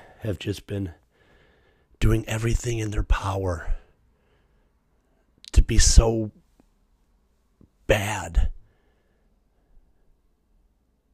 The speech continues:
for what they feel are right reasons.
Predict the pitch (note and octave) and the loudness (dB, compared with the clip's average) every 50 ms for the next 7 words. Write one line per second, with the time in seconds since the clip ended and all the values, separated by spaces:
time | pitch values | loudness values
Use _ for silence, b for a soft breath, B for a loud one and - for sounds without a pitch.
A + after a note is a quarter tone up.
0 | _ _ _ _ - - - A2+ A2 G#2+ G2+ - - A#2+ - G2+ - - - G2+ | _ _ _ _ -16 -6 0 2 2 2 2 0 0 0 0 0 0 0 0 0
1 | G#2 G2+ - - - G#2+ G2+ F#2 F2+ F#2+ F#2 E2+ E2+ F2+ F2+ F2+ F2+ F#2+ F#2 F2+ | 0 -2 -4 -4 -2 -2 -2 -2 -4 -6 -6 -4 -2 -2 -4 -2 -2 -2 0 0
2 | F2 E2 - F2+ E2 D#2 D2+ - - | 0 -2 -4 -6 -8 -8 -8 -6 -8